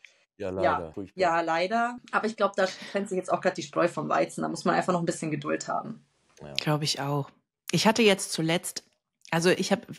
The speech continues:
Speaker 3: viele Situationen erlebt, wo ich irgendwie gedacht hab, so, oh, also <laughs> innerlich die Augen gerollt. Aber ich musste halt zum Beispiel früher,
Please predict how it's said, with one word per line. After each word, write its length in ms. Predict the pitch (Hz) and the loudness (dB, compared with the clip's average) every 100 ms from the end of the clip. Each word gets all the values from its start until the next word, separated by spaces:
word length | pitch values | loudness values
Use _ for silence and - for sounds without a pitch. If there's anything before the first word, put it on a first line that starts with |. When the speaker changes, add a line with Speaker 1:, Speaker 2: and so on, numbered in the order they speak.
| _ | _
Speaker 3:
viele 320 | - 226 208 | -4 4 6
Situationen 680 | 175 180 185 170 - 175 170 | 4 2 0 -2 0 0 2
erlebt, 440 | 160 156 160 - | 2 2 0 -2
wo 80 | 156 | 0
ich 140 | 160 123 | 0 0
irgendwie 180 | 160 | 0
gedacht 300 | 156 151 151 | 0 0 0
hab, 120 | 147 143 | -4 -2
so, 160 | 143 | -2
oh, 460 | 139 139 139 127 127 - - - - - | 0 0 0 -2 -4 -8 -12 -10 -12 -2
also 200 | 160 165 - | 2 2 2
<laughs> 100 | - | 4
innerlich 460 | 165 160 175 147 - | 4 6 6 4 0
die 140 | 156 | 2
Augen 240 | 151 156 160 | 4 4 0
gerollt. 320 | 147 143 156 | 0 0 2
Aber 100 | 165 | 0
ich 140 | 165 | 0
musste 240 | 214 208 208 | -2 2 2
halt 160 | 190 | 2
zum 140 | - 185 | 0 -2
Beispiel 280 | 180 - | -2 -6
früher, 420 | 175 185 190 175 | -6 0 2 2